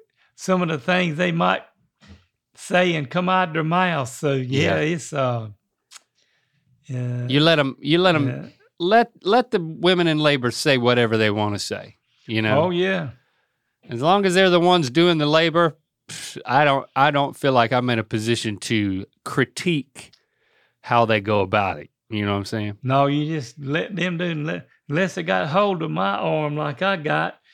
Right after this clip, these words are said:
Speaker 1: and I had to kinda grit my teeth 'cause they're pulling all the hair out of my arm. But, you know, if they're hurting that bad, I can, I can handle a little pain too, so.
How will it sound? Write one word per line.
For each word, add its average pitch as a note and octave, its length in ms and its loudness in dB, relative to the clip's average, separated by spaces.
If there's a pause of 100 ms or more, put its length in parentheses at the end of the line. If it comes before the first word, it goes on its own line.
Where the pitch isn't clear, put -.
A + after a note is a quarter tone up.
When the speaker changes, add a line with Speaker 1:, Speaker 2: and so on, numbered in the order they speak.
(320)
Speaker 1:
and C#3+ 340 -4 (200)
I D3+ 160 0
had F3 160 -4
to D3+ 60 -10
kinda D#3+ 300 -6
grit D#3+ 340 -2
my E3+ 220 -2
teeth F#3+ 400 -4
'cause D3+ 220 -2
they're C3+ 120 -4
pulling E3 420 0
all E3+ 200 0
the D3 80 -2
hair F#3+ 260 0
out C3 240 -2
of B2+ 60 -4
my B2+ 120 -2
arm. C#3 480 -4
But, C3+ 260 -10
you C3+ 120 -8
know, C3 300 -6 (520)
if B2+ 180 -4
they're F#3 200 2
hurting F3+ 320 2
that F#3+ 240 -2
bad, D3 280 0
I E3 160 -2
can, E3 180 -6
I E3 160 0
can F3+ 80 -4
handle D#3 360 -4
a C#3 60 -6
little C#3+ 220 -2
pain D3 440 -4
too, B2+ 260 -4
so. C3 320 -4